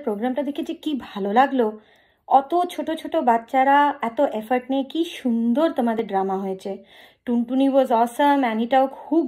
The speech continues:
মজার। Um, but more than that, I'm really looking forward to tomorrow। Um, যেটা তোমরা সত্যজিৎ রায় নিয়ে করছো, it is such a unique concept। এত কটা ক্যারেক্টার্স একসাথে, you know, across stories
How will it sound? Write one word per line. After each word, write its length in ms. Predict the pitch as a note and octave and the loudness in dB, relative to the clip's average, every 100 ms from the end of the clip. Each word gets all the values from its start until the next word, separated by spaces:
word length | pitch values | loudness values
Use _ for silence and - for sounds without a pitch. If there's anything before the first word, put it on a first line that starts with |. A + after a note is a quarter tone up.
| A3 | -2
মজার। 320 | G3 F#3+ F#3 - _ _ _ _ - | -6 -4 -6 -10 _ _ _ _ 0
Um, 220 | A#3 A3+ A3 - _ | 2 2 -4 -12 _
but 100 | A#3+ A#3+ | -2 2
more 220 | A3+ C4 | 4 6
than 160 | D4 D4 | 4 6
that, 240 | C#4+ D4+ D#4+ | 4 4 2
I'm 160 | C#4 B3 | 0 0
really 400 | A3+ C4+ D4+ D#4+ | 4 4 4 2
looking 300 | C#4+ C#4 C#4+ | 0 -2 -2
forward 340 | C#4+ C4+ C#4 | -2 -2 -4
to 60 | C4+ | -4
tomorrow। 500 | C4+ A#3 G#3 G3 G3+ G3 _ _ _ _ | -8 -6 -4 -2 -4 -8 _ _ _ _
Um, 200 | A3+ A3 A3 - | -2 0 -2 -8
যেটা 220 | A3 A3+ A3+ | -4 -2 0
তোমরা 200 | A3+ A#3 | -2 -4
সত্যজিৎ 460 | A#3 A3 G3+ A#3 A#3 | -4 -6 -6 -6 -2
রায় 160 | A#3+ B3 | 0 0
নিয়ে 120 | C4+ C4+ | -2 0
করছো, 360 | B3+ C4 - A3 G#3 - _ _ _ | 0 0 -4 -4 -4 -12 _ _ _
it 100 | A#3 C#4 | -2 -2
is 60 | - | 0
such 140 | D4+ D4+ | 0 2
a 20 | E4 B3 | 0 2
unique 240 | B3+ C4 C4 A#3 | 2 0 0 -2
concept। 440 | A3 A3 A3+ A3 - | -2 -4 -4 -4 -4
এত 200 | B3 A#3+ C#4+ | -8 -4 -2
কটা 240 | C#4+ C4+ C4+ | -2 0 -4
ক্যারেক্টার্স 640 | C4+ A#3 A#3 A3+ B3 B3 - G3+ | 0 -2 -2 -4 -2 -2 -4 -10
একসাথে, 540 | G#3 - - B3 A#3+ A3+ G#3 G#3+ _ _ _ B3 | -12 -14 -4 -4 0 0 -2 -8 _ _ _ 0
you 100 | A#3 | 2
know, 120 | G#3 - _ - A#3 | 2 -4 _ -4 -4
across 360 | - C4+ C4 C4 | 2 4 4 0
stories 480 | - A#3 A3+ A#3 A3+ | 0 2 2 0 -2